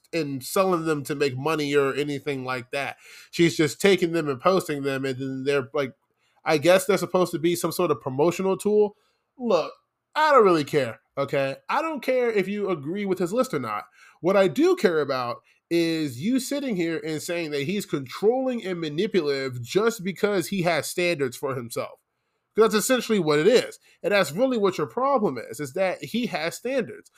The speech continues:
Because again, you would not say that a woman asking these same things from her man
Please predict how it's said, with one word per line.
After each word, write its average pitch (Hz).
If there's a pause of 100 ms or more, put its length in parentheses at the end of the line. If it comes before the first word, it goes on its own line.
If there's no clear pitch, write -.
(160)
Because 180
again, 175 (220)
you 208
would 208
not 214
say 214
that 208
a 156
woman 202
asking 185
these 175
same 190
things 190
from 151
her 175
man 190